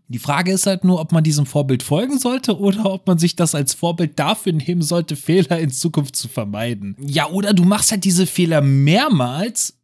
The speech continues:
in der Hoffnung, dass du noch besser beim zehnten Mal daraus lernst. Oder weil du denkst, dass du ein anderes Ergebnis herausbekommst. Ja,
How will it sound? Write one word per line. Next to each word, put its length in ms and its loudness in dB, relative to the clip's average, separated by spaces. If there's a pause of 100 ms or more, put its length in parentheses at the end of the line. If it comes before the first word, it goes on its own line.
(140)
in 140 2
der 180 2
Hoffnung, 500 2
dass 220 0
du 160 -2 (140)
noch 560 0 (180)
besser 380 2
beim 240 2
zehnten 340 0
Mal 240 -2
daraus 380 -4
lernst. 580 -2 (1000)
Oder 320 2
weil 100 0
du 100 2
denkst, 340 0
dass 180 0
du 120 2
ein 220 0
anderes 340 2
Ergebnis 440 0
herausbekommst. 880 -10 (1300)
Ja, 200 -2